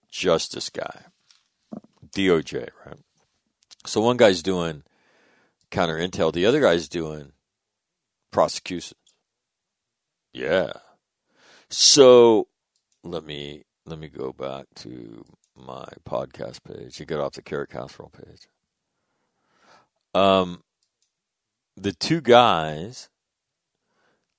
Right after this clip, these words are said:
uh, the guy from, um, the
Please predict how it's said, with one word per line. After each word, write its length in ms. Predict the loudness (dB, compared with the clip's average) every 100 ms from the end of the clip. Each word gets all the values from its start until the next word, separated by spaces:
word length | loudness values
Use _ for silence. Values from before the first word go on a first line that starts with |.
| -6
uh, 220 | -2 -2
the 100 | -2
guy 240 | 2 2
from, 540 | 0 0 0 0 -4 -18 _ _ _ _ _
um, 720 | -10 -8 -8 -10 -12 -16 -20 _ _ _ _ _
the 400 | -14 -8 -8 -8